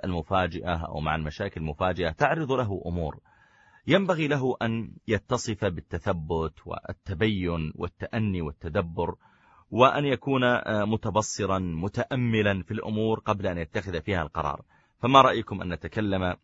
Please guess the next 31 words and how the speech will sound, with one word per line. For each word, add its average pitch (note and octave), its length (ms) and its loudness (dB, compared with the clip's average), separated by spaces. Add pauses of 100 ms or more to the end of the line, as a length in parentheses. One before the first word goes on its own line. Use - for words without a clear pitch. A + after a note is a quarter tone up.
(100)
ولو G#2+ 200 4
بكلام F#2 460 0
يسير G#2 380 0
عن C#3 260 2 (560)
التبين D3+ 920 2
والتثبت؟ - 800 -4 (340)
أحياناً D#3+ 280 4
بعض C3+ 220 6
الناس B2+ 360 2
يقال B2 300 4
له: A#2 260 0
"إن A2+ 160 0
زوجتك G#2+ 460 0
قالت A2+ 380 4
كذا"، F2+ 240 2 (420)
فيغضب C#3+ 540 8
ويلعن C#3 420 2
ويسب، C3+ 480 2
ثم E3 200 0
يقول: D3 280 0
"هي C#3 200 2
طالق، C#3 420 2
طالق، C3 380 0
طالق". F#2 400 2 (420)
ثم C#3+ 240 4
إذا G2 400 2 (260)
تأمل G#2+ 460 2
في - 80 -10
الأمر B2 440 0
وتثبت A#2 1000 0
وتبين، D#3 720 2